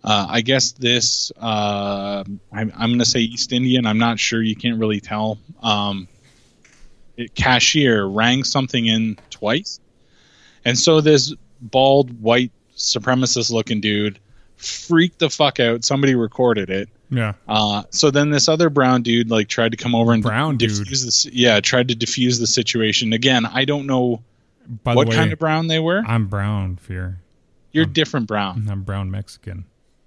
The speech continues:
Speaker 1: Yeah. Up here, I don't know if it's n-, like, Native Canadian. I don't know if it's brown East
Speaker 2: Oh,
Speaker 1: Indian.
Speaker 2: 'cause he,
Speaker 1: I
Speaker 2: he's, like, from the prairies or something.
Speaker 1: <laughs> I don't, it could be, I don't know. I just know it was not a white dude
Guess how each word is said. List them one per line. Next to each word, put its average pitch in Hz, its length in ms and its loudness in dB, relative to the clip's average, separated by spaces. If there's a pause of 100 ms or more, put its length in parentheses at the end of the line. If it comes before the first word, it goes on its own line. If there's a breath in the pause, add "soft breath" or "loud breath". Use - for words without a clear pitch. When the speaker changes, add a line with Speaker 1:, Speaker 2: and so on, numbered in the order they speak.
(140)
Speaker 1:
Yeah. 117 400 0 (260)
Up 147 200 -4
here, 160 360 0
I 139 80 -2
don't 143 220 -2
know 131 220 0
if 123 120 -6
it's 113 380 -4
n-, 120 200 -6 (100)
like, 113 280 0
Native 117 340 0
Canadian. 151 540 -2
I 113 140 -2
don't 110 180 -2
know 107 220 -2
if - 160 -12
it's 104 320 -6
brown 117 480 0
East 110 200 -2
Speaker 2:
Oh, 120 40 4
Speaker 1:
Indian. 120 320 2
Speaker 2:
'cause 117 80 0
he, 120 100 0
Speaker 1:
I 107 80 -4
Speaker 2:
he's, 117 180 0
like, 110 140 -2
from 110 160 -2
the 101 80 -4
prairies 101 540 -6
or 98 80 -6
something. 92 400 -8 (260)
Speaker 1:
<laughs> - 240 -16
I 151 320 4
don't, 156 180 4
it 160 220 -4
could 180 140 2
be, 170 240 -2
I 151 100 0
don't 156 180 0
know. 120 80 0
I 113 160 2
just 143 240 -2
know 147 260 2
it 127 100 4
was 120 180 2
not 135 220 2
a - 20 4
white 139 260 2
dude 110 300 -4